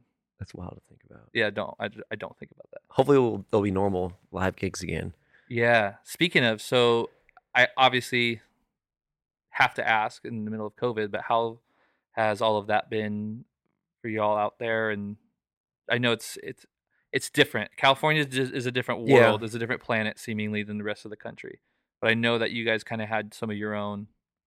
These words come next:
Speaker 2: kinda, especially with, you know, you and Megan both had covid at some point.
Speaker 1: Yeah.
Speaker 2: Yeah.
Speaker 1: Yeah, we got it in October.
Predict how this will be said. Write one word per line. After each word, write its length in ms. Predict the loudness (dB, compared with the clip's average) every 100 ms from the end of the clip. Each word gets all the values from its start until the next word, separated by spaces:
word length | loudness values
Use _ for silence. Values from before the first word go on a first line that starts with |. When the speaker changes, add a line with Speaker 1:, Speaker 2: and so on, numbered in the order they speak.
| _ _ _ _ _ _ _ _ _ _ _ _ -10
Speaker 2:
kinda, 200 | -8 -6
especially 380 | -4 -4 -4 -6
with, 140 | -6 -10
you 180 | -10 -8
know, 200 | -8 -12 _ _
you 140 | -6
and 100 | -4
Megan 400 | -4 -4 -4 -6 -10 _ _ _ _
both 160 | -6 -4
had 320 | -2 -2 -2
covid 440 | -6 -6 -6 -8
at 120 | -8 -10 _
some 160 | -2
point. 80 | 6
Speaker 1:
Yeah. 220 | 8 8 4
Speaker 2:
Yeah. 200 | -4 -6 2
Speaker 1:
Yeah, 180 | 4 4
we 140 | 4
got 220 | 4 6
it 120 | 4
in 140 | 2 -2
October. 640 | -2 0 2 4 2 -2